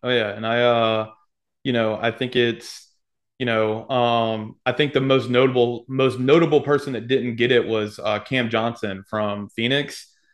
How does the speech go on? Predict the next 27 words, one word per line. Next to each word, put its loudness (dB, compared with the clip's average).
So -8
that 4
being 2
said, 4
you -2
know, 2
it's, 0
it's -2
not 2
a 2
guarantee 2
that -2
you -6
do 0
get -2
this. -10
So 0
it's, 0
it 2
is 10
a 8
good 2
sign. 0
It -4
does 2
mean -2
that 4